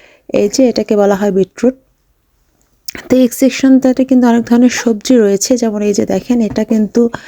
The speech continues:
এক ধরনের আলু, যেটা কিন্তু ইন্ডিয়ানরাও খায়, এটার নাম হচ্ছে কাসাভা। আর এই যে এটা কিন্তু ছোট ছোট লাউ, এটার কেজি পড়ছে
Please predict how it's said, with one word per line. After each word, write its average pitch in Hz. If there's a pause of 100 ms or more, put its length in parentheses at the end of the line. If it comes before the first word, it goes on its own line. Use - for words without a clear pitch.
(280)
এক 226
ধরনের 226
আলু, 226 (240)
যেটা 220
কিন্তু 214
ইন্ডিয়ানরাও 220
খায়, 226
এটার 214
নাম 202
হচ্ছে 226
কাসাভা। 202 (580)
আর 208
এই 214
যে 262
এটা 220
কিন্তু 226
ছোট 220
ছোট 214
লাউ, 208
এটার 208
কেজি 214
পড়ছে 226